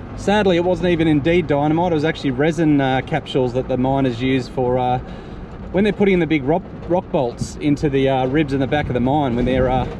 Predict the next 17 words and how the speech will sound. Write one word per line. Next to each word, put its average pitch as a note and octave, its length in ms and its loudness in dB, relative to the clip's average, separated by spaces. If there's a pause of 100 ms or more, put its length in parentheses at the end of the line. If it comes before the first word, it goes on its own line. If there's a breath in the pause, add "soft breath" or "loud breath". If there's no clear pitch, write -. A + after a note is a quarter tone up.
bolting D3 300 -2
up C3+ 120 -6
the B2 80 -6
mesh. C#3+ 280 0 (1800)
We E3 120 2
got F#3+ 100 4
another G3 420 2
community G3 520 2
strike F#3+ 520 -2 (220)
against D#3+ 420 -2
our E3 200 2
name F3 380 2
for F3+ 100 -2
some D#3+ 200 -2
dangerous D#3+ 440 0
rock E3 300 0
climbing. F3 460 0